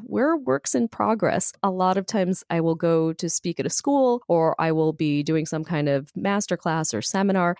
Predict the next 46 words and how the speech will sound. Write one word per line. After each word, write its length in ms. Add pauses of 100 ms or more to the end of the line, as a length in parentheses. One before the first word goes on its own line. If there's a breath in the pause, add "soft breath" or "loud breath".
and 220
people 560
will 160
make 260
an 100
assumption 640
because 520
I've 320
researched 720
this 160
stuff 500
and 220
I 140
live 340
and 180
breathe 320
it 200
that 120
I'm 280
able 400
to 240
execute 520
it 180
in 140
my 160
home 380
life 260
all 180
the 120
time. 480
I 140
am 300
a 60
wife. 500
I 120
have 260
a 140
five 320
and 100
six-year-old. 300 (560)
I'm 100
completely 640
human. 640
I 140
make 240
mistakes 420